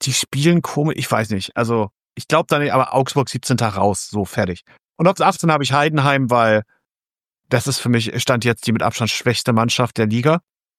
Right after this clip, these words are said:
Und deswegen, Heidenheim geht wieder runter, zusammen mit Augsburg und Sankt Pauli. Vielleicht schaffen sie es in der Relegation. Da ist die norddeutsche Brille stark aufgesetzt. Machen wir uns nichts vor.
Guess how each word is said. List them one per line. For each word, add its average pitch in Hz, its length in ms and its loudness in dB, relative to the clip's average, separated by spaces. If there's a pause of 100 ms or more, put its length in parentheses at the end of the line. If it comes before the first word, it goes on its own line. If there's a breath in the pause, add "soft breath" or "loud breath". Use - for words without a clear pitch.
(920)
Und - 160 -10
deswegen, 120 560 0 (420)
Heidenheim 117 400 0
geht 113 160 -2
wieder 110 140 0
runter, 165 380 2
zusammen 117 240 0
mit 110 120 -2
Augsburg 160 480 2
und 240 140 2
Sankt 143 160 0
Pauli. 127 400 0 (100)
Vielleicht 220 220 0
schaffen 160 180 2
sie 131 60 -4
es 120 80 -4
in 123 40 -2
der 120 120 0
Relegation. 123 720 0 (1040)
Da 117 120 2
ist 139 100 0
die 127 80 2
norddeutsche 131 480 2
Brille 113 320 2
stark - 380 0
aufgesetzt. 95 580 -6
Machen 107 300 -2
wir 98 60 -2
uns 92 140 -8
nichts - 240 -10
vor. - 220 -12